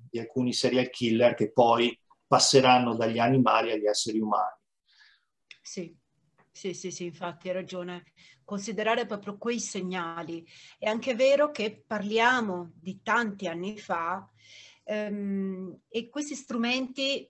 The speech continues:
Speaker 2: mm, non solo n-, moltissimi, noi non li, non, non eravamo in possesso di questi strumenti per capire queste cose.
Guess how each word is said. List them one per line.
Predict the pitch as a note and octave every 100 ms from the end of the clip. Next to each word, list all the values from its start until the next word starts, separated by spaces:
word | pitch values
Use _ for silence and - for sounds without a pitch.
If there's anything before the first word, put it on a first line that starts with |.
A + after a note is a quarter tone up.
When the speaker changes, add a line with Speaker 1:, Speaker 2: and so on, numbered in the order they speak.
| F#3
Speaker 2:
mm, | F3 F3 F3+ F3+
non | G3+ G3+
solo | D#4+ F4+ C#4
n-, | G3+ G3+ - _
moltissimi, | F#3+ G3+ G3+ G#3+ G#3+ G3 D4 - G3 F3+ _
noi | - A3+ D4 G3+ F#3+
non | G#3
li, | G3+ G3+ G#3+
non, | G#3 G3+ G3
non | G3+ G3
eravamo | F#3 F#3+ A#3
in | G3+
possesso | G3 G3 F#3+ F#3+
di | F#3+
questi | G3 G3
strumenti | - - F#3+ F#3+ G3 -
per | - A3 G3+
capire | G3+ G3 F#3 F3+
queste | F3+ - F#3+
cose. | F3 E3+ E3+ E3